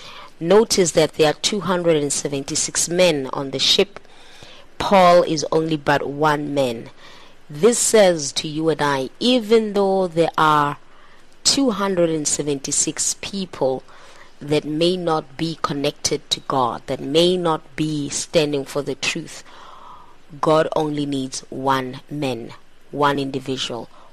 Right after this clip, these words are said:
one person, one intercessor, one usher, one psalmist, one prayer warrior to turn things around.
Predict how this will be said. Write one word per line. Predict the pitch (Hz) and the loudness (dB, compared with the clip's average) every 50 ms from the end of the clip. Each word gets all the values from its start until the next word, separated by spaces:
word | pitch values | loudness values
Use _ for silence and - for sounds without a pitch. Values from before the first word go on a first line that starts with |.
| - - | -18 -12
one | - 135 139 143 139 135 131 131 123 | -10 -6 -2 0 0 0 0 -2 -6
person, | - - - - 131 117 - - - 113 95 92 - - - - - - - - - | -10 -14 -10 -8 -6 -4 -4 -4 -4 -6 -8 -10 -14 -18 -20 -20 -20 -20 -20 -16 -10
one | - 131 139 143 139 131 - | -4 -2 0 0 -2 -2 -4
intercessor, | 151 147 139 - - 147 - - - 143 139 - - - 143 135 - - - - - | -6 -6 -4 -4 -4 -4 -2 -2 -2 -2 -2 -4 -4 -4 -6 -8 -8 -12 -18 -18 -14
one | - - 135 135 135 131 135 135 - - | -12 -8 -4 -4 -4 -4 -4 -8 -8 -6
usher, | 139 135 127 - - - 139 127 131 127 - - - - - - - - - - | -6 -4 -2 -2 -2 -2 -4 -6 -8 -10 -14 -20 -20 -20 -20 -20 -20 -20 -16 -12
one | - 139 139 143 147 147 143 147 147 147 147 143 143 - - - | -10 -4 0 2 4 4 4 4 2 0 -2 -4 -6 -8 -10 -8
psalmist, | - - - - - 156 139 139 135 131 135 143 - - - - - - - - - - - - - - - - - - - - - - - - - - - | -6 -4 -2 0 2 2 0 0 0 -2 -2 -2 -2 -4 -4 -6 -10 -12 -12 -14 -18 -20 -20 -20 -20 -20 -20 -20 -20 -20 -20 -20 -20 -20 -20 -20 -20 -18 -12
one | - 139 151 151 147 143 139 139 | -4 0 2 2 2 2 -2 -6
prayer | - - - - 160 151 143 135 | -8 -10 -6 -2 -2 0 0 0
warrior | 131 135 131 131 131 131 135 131 131 127 123 127 - - - - - - - - - | -2 -2 -2 -4 -4 -4 -4 -4 -4 -4 -4 -8 -12 -18 -20 -20 -20 -20 -20 -14 -10
to | - - - | -8 -8 -6
turn | - - - - 147 139 139 135 135 - - | -4 -4 -4 -4 -4 -4 -6 -8 -10 -12 -14
things | - - - - 135 131 131 - 135 | -16 -8 -8 -6 -6 -6 -8 -10 -10
around. | 139 135 135 - - - - - - | -8 -8 -8 -8 -8 -10 -12 -18 -20